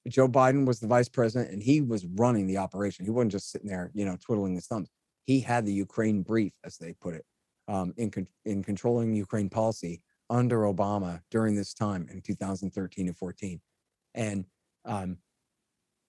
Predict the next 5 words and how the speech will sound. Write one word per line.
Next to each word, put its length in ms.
he 520
and 140
Anthony 400
Blinken 540
and, 460